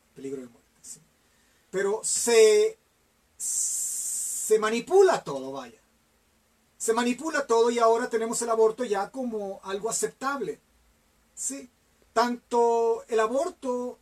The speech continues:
como el matrimonio homosexual, tú le preguntas al promedio de estudiantes de, eh, high school hoy día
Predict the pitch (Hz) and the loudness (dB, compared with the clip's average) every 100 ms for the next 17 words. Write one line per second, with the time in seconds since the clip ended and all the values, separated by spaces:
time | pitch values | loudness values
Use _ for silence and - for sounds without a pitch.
0 | _ 226 220 220 214 208 220 240 285 269 | _ -4 -2 0 0 -2 -4 -6 -4 -6
1 | 226 - 269 254 254 277 233 240 240 208 | -6 -4 -4 -4 -6 -4 -4 -4 -6 -6
2 | - 196 196 247 190 156 151 _ _ - | -4 -6 -4 -6 -6 -10 -10 _ _ -12
3 | 175 190 - 190 208 220 240 220 190 190 | -8 -6 -4 0 0 0 -4 -8 -6 -6
4 | 185 _ 190 180 170 202 240 - - 233 | -8 _ -16 -14 -6 -4 -4 -6 -4 -2
5 | 208 202 190 214 170 | -2 -2 -4 -4 -4